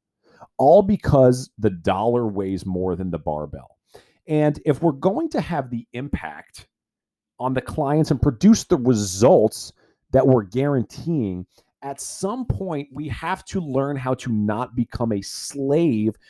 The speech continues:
to money, all to keep paying the rent and keep, keep paying the bills and, and keep food on the table. Once we learn how to generate revenue and income, now we can have the freedom to train who we want,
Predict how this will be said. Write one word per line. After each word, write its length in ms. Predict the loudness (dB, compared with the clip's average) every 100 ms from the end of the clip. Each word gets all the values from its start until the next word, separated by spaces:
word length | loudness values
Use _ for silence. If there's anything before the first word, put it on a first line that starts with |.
| _ -4
to 100 | 0
money, 400 | 2 2 2 0
all 260 | 4 4 4
to 100 | -4
keep 320 | -2 -4 -2
paying 220 | -2 0
the 80 | 0
rent 340 | 2 0 0 -8 _ -4
and 140 | -4
keep, 320 | 2 2 2 -6 -20 -6
keep 340 | -2 -2 -2
paying 260 | 0 4 4
the 60 |
bills 420 | 4 6 6 6
and, 220 | 2 -6 -8
and 160 | -10 -4
keep 160 | -4
food 400 | -6 0 6 6
on 120 | 6 2
the 80 |
table. 480 | -2 -2 -2 -2 -4 -8 _ _ -6
Once 280 | -4 -4
we 160 | -8 -8
learn 320 | -6 -6 -6
how 180 | -6 -4
to 80 | -6
generate 520 | -6 -4 -2 0 -2
revenue 600 | 0 2 4 4 6 4 2
and 160 | -4 -6 -2
income, 440 | -2 -2 -4 -4 -8 _ _
now 240 | -2 0
we 160 | 2 0
can 180 | -2 -6
have 360 | -2 -4 -2
the 120 | -2 -2 -4 -20 -6
freedom 880 | 0 6 8 8 8 4 -2 -8 -12 _ _ _ -10
to 80 | -8
train 300 | -2 0 2
who 200 | 4 4
we 160 | 4
want, 320 | 4 2 -2